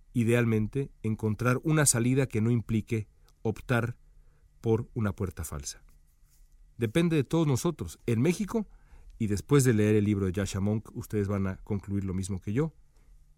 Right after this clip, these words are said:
en el planeta entero. Nos escuchamos la próxima semana.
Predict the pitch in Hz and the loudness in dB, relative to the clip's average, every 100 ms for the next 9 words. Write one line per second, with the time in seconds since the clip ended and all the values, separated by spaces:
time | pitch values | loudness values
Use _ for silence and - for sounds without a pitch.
0 | _ - 98 92 85 85 82 78 82 - | _ -4 -4 -4 -4 -6 -6 -8 -10 -20
1 | - - _ - - - - - _ - | -20 -20 _ -20 -20 -20 -20 -20 _ -4
2 | 139 147 - 165 240 220 226 214 220 202 | 2 4 4 8 10 10 8 8 8 8
3 | 180 170 180 226 185 113 | 6 8 8 8 8 4